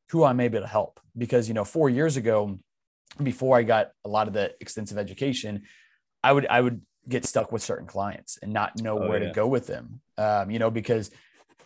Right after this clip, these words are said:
Speaker 1: a, a lot of the time, and people still think this, you know, it's all calories in versus calories out. It's all, "Hey, eat less,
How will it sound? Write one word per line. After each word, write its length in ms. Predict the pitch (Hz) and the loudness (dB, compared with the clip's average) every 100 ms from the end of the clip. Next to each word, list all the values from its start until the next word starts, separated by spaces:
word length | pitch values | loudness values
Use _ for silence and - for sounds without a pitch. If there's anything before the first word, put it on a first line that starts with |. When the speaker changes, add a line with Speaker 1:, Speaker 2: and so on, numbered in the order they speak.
| _ | _
Speaker 1:
a, 120 | - - | -4 0
a 180 | 131 127 | 4 4
lot 220 | 131 135 | 6 6
of 60 | 135 | 4
the 60 | |
time, 220 | 120 135 135 | 2 0 0
and 80 | |
people 240 | 127 131 113 | -2 -4 -6
still 300 | - 120 113 | 0 0 0
think 280 | 127 131 - | 0 -2 -2
this, 280 | 107 107 | -4 -4
you 40 | 98 | -6
know, 100 | 104 | -6
it's 100 | 101 | 2
all 260 | - 127 | 8 8
calories 420 | 120 131 117 113 107 | 6 4 4 2 -2
in 140 | 107 | -6
versus 200 | 104 - | -6 -6
calories 380 | 98 95 90 87 | -4 -4 -6 -8
out. 200 | 92 - - | -8 -8 -10
It's 180 | - | -12
all, 560 | - 107 104 104 98 98 _ _ _ - | -2 4 6 6 6 2 _ _ _ 2
"Hey, 140 | 117 | 2
eat 240 | 101 135 127 | 4 -2 2
less, 420 | 123 113 - | 4 4 0